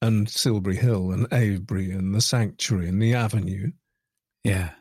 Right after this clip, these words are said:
Speaker 1: A thousand years.
Speaker 2: It's astonishing, isn't it? You know, you think the difference between the Norman conquest and today.
Speaker 1: Yeah.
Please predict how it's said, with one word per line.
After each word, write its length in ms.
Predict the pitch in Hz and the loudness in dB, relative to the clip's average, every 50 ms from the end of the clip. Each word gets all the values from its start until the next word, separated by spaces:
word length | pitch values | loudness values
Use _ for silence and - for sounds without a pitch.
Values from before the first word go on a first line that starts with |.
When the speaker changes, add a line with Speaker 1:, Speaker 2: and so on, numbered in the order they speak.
| _ _ _ _ _ _ _ _ _ _ _ - | _ _ _ _ _ _ _ _ _ _ _ -14
Speaker 1:
A 60 | 214 | -12
thousand 600 | - - 294 302 302 311 311 302 311 269 262 247 | -8 -6 -4 0 0 2 2 2 2 2 2 4
years. 720 | 254 302 339 339 339 339 339 302 233 165 131 131 - - | 4 6 6 6 6 6 6 6 4 4 2 2 0 0
Speaker 2:
It's 200 | 113 101 - - | 0 0 0 0
astonishing, 640 | 110 - - - 107 104 101 95 - - 98 90 95 | 0 0 2 2 2 2 2 0 -2 -4 -4 -2 -2
isn't 260 | 98 95 104 104 107 | -2 -2 -2 0 0
it? 240 | 113 123 120 - - _ _ _ _ _ _ _ _ _ _ _ _ _ _ _ _ _ _ _ _ _ | 0 0 -2 -4 -8 _ _ _ _ _ _ _ _ _ _ _ _ _ _ _ _ _ _ _ _ _
You 80 | - 104 | -2 0
know, 60 | 107 | 2
you 220 | 113 113 120 123 | 2 2 2 2
think 340 | 107 - 131 117 104 101 - | 2 2 2 0 0 0 -2
the 100 | - 110 | -2 -2
difference 640 | 101 - 127 123 - - - 113 107 107 - - - | 0 0 0 0 0 -2 -2 0 0 0 0 -4 -6
between 840 | - - 104 - - - 110 104 104 104 101 101 98 95 98 95 - _ _ _ _ _ _ _ _ _ _ _ _ _ - | -4 -4 -6 -4 -2 0 0 2 2 2 2 2 0 0 -2 -6 -8 _ _ _ _ _ _ _ _ _ _ _ _ _ -6
the 80 | - | -4
Norman 540 | 101 98 104 104 107 110 107 107 104 101 101 | -2 0 2 2 4 4 4 2 2 0 -2
conquest 760 | 104 - - 104 101 101 95 - - 98 98 95 - - - - | -4 -4 -4 -4 -2 -2 -4 -4 -4 -4 -4 -4 -4 -4 -4 -4
and 220 | 110 98 95 92 - | -2 -2 -4 -4 -6
today. 480 | - 120 107 - 104 98 92 90 85 85 - - - - _ _ _ _ _ _ - | -6 -6 -4 -2 -2 -2 -2 -4 -8 -12 -14 -16 -20 -20 _ _ _ _ _ _ -2
Speaker 1:
Yeah. 240 | 123 113 107 92 | 0 2 2 0